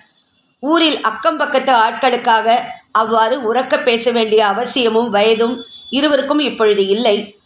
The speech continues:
ஆயினும் நெடுநாள் பழக்கம் ஒட்டி கொண்டது போலும். காமாட்சி கொல்லைப்புறத்தில் பாத்திரங்களை தேய்த்து கொண்டிருப்பது தெரிந்தது.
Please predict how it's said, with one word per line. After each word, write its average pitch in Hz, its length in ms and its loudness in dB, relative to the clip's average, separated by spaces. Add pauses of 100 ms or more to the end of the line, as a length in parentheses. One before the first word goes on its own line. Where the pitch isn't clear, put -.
(140)
ஆயினும் 254 540 0
நெடுநாள் 247 520 0
பழக்கம் 233 360 -2
ஒட்டி 214 240 0
கொண்டது 190 340 -4
போலும். 185 340 0 (540)
காமாட்சி 302 480 -2
கொல்லைப்புறத்தில் 254 800 -2
பாத்திரங்களை 233 640 0
தேய்த்து 233 320 0
கொண்டிருப்பது 202 580 0
தெரிந்தது. 180 460 0